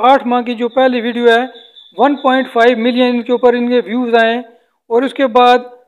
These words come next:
इसके जो उन-, उसके बाद जो उनचास हज़ार कुछ व्यूज़ आए इनके ऊपर, उसके बाद ये पच्चीस हज़ार व्यूज़ आए, उसके बाद उन्नीस हज़ार व्यूज़ आए, उसके बाद सोलह हज़ार व्यूज़ आए। तो ये देखें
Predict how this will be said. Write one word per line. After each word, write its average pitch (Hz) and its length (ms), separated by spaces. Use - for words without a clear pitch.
इसके 254 260
जो 254 120
उन-, 254 140
उसके - 420
बाद 247 240
जो 240 180
उनचास 262 460
हज़ार 240 300
कुछ 247 220
व्यूज़ 240 260
आए 233 160
इनके 240 200
ऊपर, 233 300
उसके 240 220
बाद 240 260
ये 233 100
पच्चीस 240 340
हज़ार 226 280
व्यूज़ 226 280
आए, 226 220
उसके 254 220
बाद 247 220
उन्नीस 254 340
हज़ार 233 280
व्यूज़ 226 240
आए, 220 200
उसके 233 200
बाद 233 160
सोलह 233 300
हज़ार 233 300
व्यूज़ 226 240
आए। 226 180
तो - 540
ये 247 120
देखें 262 400